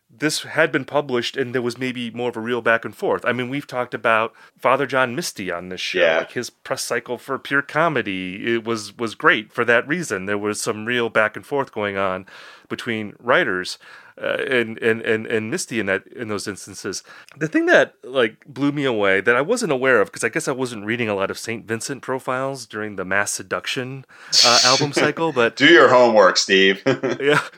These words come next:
Speaker 1: Apparently at that time she was making writers, like, climb into a pink box,
Speaker 2: Hmm.
Speaker 1: uh, or, and then she would, like, play a recording when she was asked a question that she didn't like. Like, I don't know if it was just, like, a canned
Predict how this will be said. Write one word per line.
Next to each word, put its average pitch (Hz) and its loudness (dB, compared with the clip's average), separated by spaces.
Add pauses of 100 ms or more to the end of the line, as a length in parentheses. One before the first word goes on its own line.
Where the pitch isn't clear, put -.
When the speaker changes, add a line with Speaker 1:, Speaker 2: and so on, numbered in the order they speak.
(160)
Speaker 1:
Apparently 240 4
at 196 2
that 202 4
time 196 2
she 190 -4
was 170 -2
making 165 -2
writers, 143 2
like, 113 2
climb 127 0
into 127 -4
a 98 -2
pink - -12
box, 104 -2 (480)
Speaker 2:
Hmm. 123 -4
Speaker 1:
uh, 110 4 (100)
or, 127 4
and 131 -2
then 131 -2
she 151 -4
would, 131 -6
like, 113 -2
play 131 -2
a 117 -2
recording 131 -4 (220)
when 120 -4
she - -10
was 113 -8
asked 110 0
a 117 -14
question 120 -4
that 101 -8
she - -12
didn't 107 -8
like. 117 -8
Like, 110 -8
I 107 0
don't 113 -4
know 110 0
if 107 -8
it 110 -6
was 98 -8
just, - -12
like, 101 -10
a 92 -12
canned 107 -6